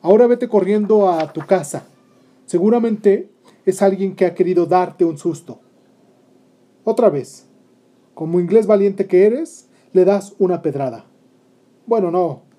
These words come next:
una pedrada no. Vas y se lo dices al camarero o al señor Simpson. Eso sí, le dices que, que te lo he dicho yo." El semblante del niño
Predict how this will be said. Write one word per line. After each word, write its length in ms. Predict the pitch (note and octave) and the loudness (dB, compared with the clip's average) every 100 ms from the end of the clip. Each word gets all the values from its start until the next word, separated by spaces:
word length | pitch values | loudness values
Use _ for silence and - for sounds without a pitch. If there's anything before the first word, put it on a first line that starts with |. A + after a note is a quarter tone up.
| _ | _
una 220 | - A3+ A3 | -2 -2 -2
pedrada 340 | D#3 D#3+ D3+ | -2 -4 -4
no. 260 | D3 C#3 - _ _ _ _ _ _ | -6 -8 -14 _ _ _ _ _ _
Vas 420 | C#3+ G#3+ D4+ - - | -2 0 0 -10 -10
y 80 | E3+ | -8
se 160 | E3 | -4
lo 100 | D3+ | -2
dices 340 | D3 F#3 F#3+ E3+ | -2 -6 -8 -10
al 120 | C#3+ | -10
camarero 460 | C3+ C3+ C#3+ A#2+ - _ _ _ _ _ | -8 -6 -6 -6 -12 _ _ _ _ _
o 140 | E3+ E3 | -2 -2
al 100 | C#3+ | -4
señor 280 | D#3+ G#3 | -2 -2
Simpson. 420 | G#3 F#3+ F3+ - _ _ _ _ - | -2 -6 -8 -12 _ _ _ _ -8
Eso 160 | B3+ B3+ | -4 -4
sí, 240 | D#3 B2 _ _ - | -6 -14 _ _ -10
le 80 | D#3 | -4
dices 320 | D#3+ - G#3 | -2 -2 -4
que, 400 | - E3+ C#3+ B2 - - - _ _ _ - | -4 -6 -4 -6 -12 -20 -20 _ _ _ -2
que 120 | F#3+ | 0
te 180 | G3+ F#3+ | 2 2
lo 120 | G#3 | 2
he 80 | A3 | 0
dicho 300 | G#3+ - F3+ | -6 -6 -2
yo." 280 | D#3+ - _ _ _ _ _ _ _ _ _ _ _ _ _ _ | -2 -2 _ _ _ _ _ _ _ _ _ _ _ _ _ _
El 60 | - | -20
semblante 480 | - A#2 B2+ C3 C#3+ | -20 -12 -10 -8 -8
del 160 | B2 | -8
niño 280 | A#2 C#3 E4 | -8 -10 -12